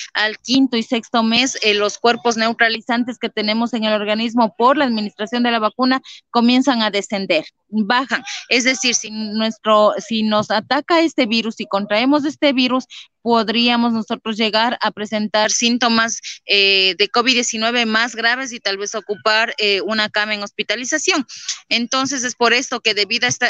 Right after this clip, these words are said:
debido a este estudio y, eh, estudios realizados en otros países, eh, evidenciando de que bajan esos anticuerpos, nosotros sí hacemos este llamado. Sin embargo, desde el gobierno todavía, eh, no se,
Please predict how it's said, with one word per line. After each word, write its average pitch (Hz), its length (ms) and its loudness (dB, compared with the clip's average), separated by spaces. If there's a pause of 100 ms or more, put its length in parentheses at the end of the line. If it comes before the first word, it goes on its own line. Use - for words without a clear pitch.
(180)
debido 220 300 0
a - 20 -2
este - 160 -4
estudio 247 580 0 (240)
y, 247 380 2
eh, 208 160 -2
estudios 240 340 -6
realizados 220 560 -2
en 220 120 -4
otros 226 260 -4
países, 254 680 0
eh, 190 380 4
evidenciando 220 840 0
de 196 120 -6
que 202 240 -2 (220)
bajan 247 340 -2
esos 254 240 -10
anticuerpos, 254 560 -2
nosotros 226 440 -6
sí 254 140 2
hacemos 220 400 2
este 214 220 0
llamado. 247 380 0
Sin 208 200 -6
embargo, 220 520 2 (380)
desde 220 500 2
el 214 100 0
gobierno 233 440 2
todavía, 220 680 2
eh, 202 340 -8
no 220 280 -2
se, 220 520 2